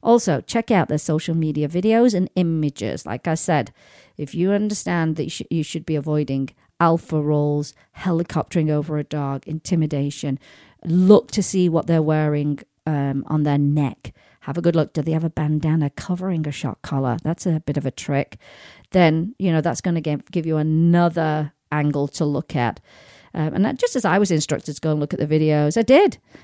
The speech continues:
And guess what? <laughs> I saw shock collars, prong, choke collars.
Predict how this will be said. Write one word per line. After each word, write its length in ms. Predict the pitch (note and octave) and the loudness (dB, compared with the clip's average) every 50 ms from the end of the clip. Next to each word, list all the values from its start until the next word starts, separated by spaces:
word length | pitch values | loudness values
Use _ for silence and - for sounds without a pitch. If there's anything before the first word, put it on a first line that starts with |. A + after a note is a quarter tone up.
| _ _ | _ _
And 200 | - G3+ G#3 G3+ | -2 -2 -2 0
guess 240 | - A#3 C4 - - | 0 0 0 0 2
what? 360 | C4 C#4+ F4 F#4 - - - - F3+ F3+ - - B3+ G#3+ - F3 - _ | 4 4 6 6 4 2 2 0 0 4 6 6 6 6 4 -2 -8 _
<laughs> 80 | - | -4
I 100 | - F#3+ | -2 -2
saw 280 | F#3+ - - E3 D#3+ D#3+ | -2 0 2 2 2 2
shock 260 | D#3 - F#3 F3+ - | 2 2 2 2 0
collars, 400 | - - F3 E3+ E3+ E3+ E3 - | 0 0 2 2 2 2 0 -2
prong, 480 | - - - D#3 D3+ D3+ D3 D3 D3+ - _ _ _ | -6 -6 -4 -2 -2 0 0 -2 -4 -6 _ _ _
choke 260 | - - C#3+ C3+ - | -8 -6 -6 -6 -8
collars. 380 | - - D3 C#3+ D3 C#3+ - | -8 -8 -4 -4 -4 -4 -6